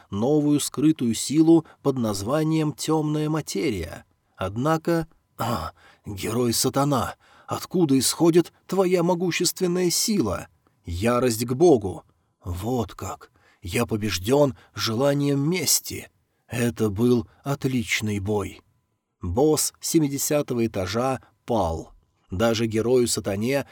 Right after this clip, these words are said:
пришлось несладко, но важно было то, что он выжил. В башне владыки демонов, если вы умрете хотя бы один раз, это будет конец, но даже если вы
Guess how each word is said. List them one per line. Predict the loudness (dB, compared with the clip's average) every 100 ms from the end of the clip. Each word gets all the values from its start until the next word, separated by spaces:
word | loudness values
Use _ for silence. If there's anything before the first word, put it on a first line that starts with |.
| -2
пришлось | 0 2 2 2 2
несладко, | 0 0 2 4 2 -2 -4
но | 0 0 2
важно | 2 2 0 -2
было | 0 0
то, | 0 -2 -2 -6
что | -8 -2 0
он | 0
выжил. | -2 -2 -2 -4 -8 -14 _ _ -12
В | -6
башне | -4 -2 -2 -2 -2
владыки | 0 0 0 0
демонов, | 0 0 0 -2 -6 -10 -20 -8
если | -2 0 2 6
вы | 6
умрете | 6 4 0 0
хотя | -4 -4 -2 -2
бы | 0
один | 0 0 0
раз, | 0 0 -4 -8 -10 -2
это | -2 0 0
будет | 0 0 0
конец, | -2 -4 -4 -4 -6 -8 _ -6
но | -2 0
даже | 0 -2
если | 0 0 0 -2
вы | -2 0 -2